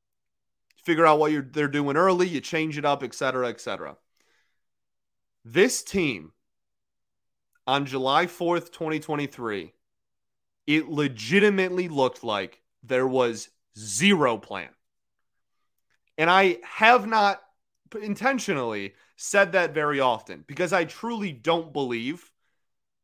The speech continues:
that they're going in unprepared to any game. I don't. But if there was ever a game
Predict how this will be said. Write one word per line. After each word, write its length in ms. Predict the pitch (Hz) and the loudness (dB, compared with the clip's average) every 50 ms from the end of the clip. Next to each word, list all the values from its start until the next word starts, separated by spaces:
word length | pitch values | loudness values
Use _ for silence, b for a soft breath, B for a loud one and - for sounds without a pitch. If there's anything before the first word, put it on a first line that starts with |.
| _ _ _ _ _ _ _ _ _ _ - | _ _ _ _ _ _ _ _ _ _ 0
that 200 | 156 156 156 151 | 2 2 2 4
they're 120 | 156 165 | 0 -2
going 400 | 156 139 156 156 160 165 165 156 | -2 0 0 0 2 0 0 -2
in 180 | 156 151 151 139 | -2 -2 -2 -4
unprepared 720 | - - 147 143 143 143 - 147 131 - 143 127 120 117 117 | -4 -4 -4 -4 -4 -6 -8 -8 -8 -4 -4 -4 -4 -2 -4
to 80 | 113 | -6
any 180 | 107 110 110 104 | -8 -8 -10 -10
game. 240 | 101 92 80 76 - _ - | -10 -12 -12 -14 -16 _ -4
I 140 | 107 131 135 | -2 -2 -2
don't. 260 | 120 113 87 76 - _ _ _ _ _ _ _ _ _ _ _ _ _ _ _ _ _ _ _ _ _ _ _ _ _ _ _ _ _ _ _ _ _ _ _ _ _ _ _ _ _ _ _ _ _ _ _ _ _ _ _ _ _ _ _ _ _ _ | -2 -6 -8 -10 -12 _ _ _ _ _ _ _ _ _ _ _ _ _ _ _ _ _ _ _ _ _ _ _ _ _ _ _ _ _ _ _ _ _ _ _ _ _ _ _ _ _ _ _ _ _ _ _ _ _ _ _ _ _ _ _ _ _ _
But 140 | 127 175 185 | 2 4 4
if 120 | 190 - | 4 4
there 120 | - 185 185 | 2 2 4
was 180 | 175 180 165 170 | 4 2 2 4
ever 380 | 151 170 202 165 143 117 76 - _ _ _ _ _ | 4 4 4 4 4 -4 -6 -6 _ _ _ _ _
a 100 | - 160 | 0 0
game 360 | 170 151 160 143 120 98 73 | 2 2 2 0 0 -4 -10